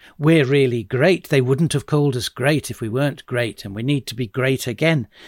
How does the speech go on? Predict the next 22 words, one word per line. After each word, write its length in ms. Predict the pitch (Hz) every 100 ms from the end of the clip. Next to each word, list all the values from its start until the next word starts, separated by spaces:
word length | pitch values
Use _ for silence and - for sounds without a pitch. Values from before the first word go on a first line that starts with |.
| - - _
But 100 | 170
it 80 | 190
doesn't 240 | 202 220
mean 220 | 190 185
Great 280 | 156 147 139
Britain 280 | 143 139 127
as 200 | 135 123
in, 140 | 131 117 - -
"Oh, 100 | 220
isn't 360 | 196 285 -
Britain 320 | - 202 160 120
great?" 500 | 135 180 127 - - - - - _ _ -
It's 220 | 202 202
simply 580 | - - 208 202 196 196
referring 580 | 175 - 190 185 170 160
to 100 | 165
the 100 | 175
landmass. 760 | 170 185 196 170 123 127 -
It 120 | - 202
means 280 | 160 151 113
Greater 440 | 135 147 190 147
Britain. 420 | - 127 - 135